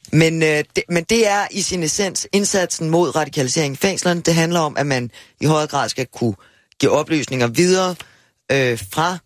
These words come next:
øh, kriminalforsorgen og ud til sociale myndigheder og politiet. Og så har vi jo senest haft debatten om, at man også i højere grad skulle gi-, give oplysninger fra politiet og ind til kriminalforsorgen, når man får anbragt,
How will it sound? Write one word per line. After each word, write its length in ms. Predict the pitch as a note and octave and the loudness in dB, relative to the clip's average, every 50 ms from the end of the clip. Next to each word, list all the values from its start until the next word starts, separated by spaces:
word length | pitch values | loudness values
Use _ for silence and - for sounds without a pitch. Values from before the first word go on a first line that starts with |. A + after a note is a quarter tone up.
| _ _ _ _ _ _ _ _ _ _ _ _ _ _ _ _ _ _ _ _ _ _ - - | _ _ _ _ _ _ _ _ _ _ _ _ _ _ _ _ _ _ _ _ _ _ -4 -2
øh, 300 | C#3+ D3 C#3+ C#3 C3+ B2 | 0 0 2 0 -2 -2
kriminalforsorgen 880 | - D3 D3+ D3+ D3+ - - D#3 D3+ C#3 - D#3 C3 G#2 B2+ B2+ - _ _ _ | -2 -2 -2 0 -2 -2 -2 -2 -2 -2 -2 -2 -2 -2 -4 -6 -10 _ _ _
og 140 | - - - - | -10 -6 -2 2
ud 120 | E3 E3+ | 2 2
til 160 | D#3 - D#3+ D#3 | 2 0 -2 -2
sociale 360 | D3+ D3+ - D#3 C#3+ G2+ G#2+ | -2 0 2 2 2 2 2
myndigheder 420 | C#3+ C#3+ C#3+ C#3 C#3 C#3 C#3+ A2+ - | 0 -2 -2 0 0 0 0 0 0
og 100 | - - | -2 -2
politiet. 420 | - C3+ C3 - D#3+ D3 C3+ B2+ - - - - _ _ _ _ _ _ _ _ - | -2 -2 0 2 2 0 0 -2 -6 -12 -20 -20 _ _ _ _ _ _ _ _ -8
Og 60 | - | -2
så 100 | - C#3 | 0 2
har 120 | C#3+ C#3+ | 2 2
vi 80 | B2+ A#2+ | 0 -2
jo 80 | A2 G#2 | -2 0
senest 300 | - D#3+ F3 F#3+ - - | 0 0 0 0 0 0
haft 200 | C3 B2 - - | -2 -2 -2 -4
debatten 320 | B2 - B2 B2 B2+ B2+ | -2 0 0 0 0 -2
om, 120 | A#2 - | -2 -2
at 60 | - A2+ | -2 -2
man 140 | A2 G#2 | 0 0
også 200 | G2+ G#2 G#2 G#2+ | 2 0 0 0
i 40 | A2+ | 0
højere 160 | G#2+ A2 A2 | 0 0 0
grad 220 | A2 - A2 E2+ F2+ | 0 0 -2 -2 -2
skulle 240 | - - A#2 G#2+ F#2+ | -4 -4 -4 -4 -4
gi-, 220 | - - - - - - _ _ | -6 -10 -12 -12 -16 -20 _ _
give 100 | - A#2+ | 2 2
oplysninger 420 | G#2+ A2+ A2+ - A#2+ - G#2 G#2+ G#2 | 2 2 0 -2 -4 -4 -2 -2 -2
fra 180 | - - A#2 G2+ - | 0 0 -2 -2 -2
politiet 500 | - G#2+ G2 - - G3+ G#3 G3+ F#3+ F3 - - - _ _ _ _ - | -4 -4 -2 0 2 2 2 2 0 -2 -4 -10 -20 _ _ _ _ -4
og 120 | B2 - | -2 -2
ind 180 | A2+ A2 - - | -2 -4 -6 -6
til 220 | - - A2+ G2 | -4 -4 -4 -2
kriminalforsorgen, 840 | - - G#2+ D3 G3+ G#3+ F#3 - F3 D#3+ D3+ - D#3 C#3+ C3 C#3+ C#3 C3+ | -2 -2 0 2 0 2 2 0 0 0 0 0 -2 -2 -2 -2 -2 -2
når 100 | B2+ A#2+ | 0 0
man 260 | A#2+ A2+ G#2 G2+ F#2 - _ _ | 0 -2 -4 -6 -8 -14 _ _
får 180 | - - - - - | -8 -6 -4 -2 -2
anbragt, 640 | A2 A2 A2 G#2 - A#2+ A#2 A2+ - - - - | -2 -2 -2 -2 0 -2 -2 -2 -4 -8 -10 -10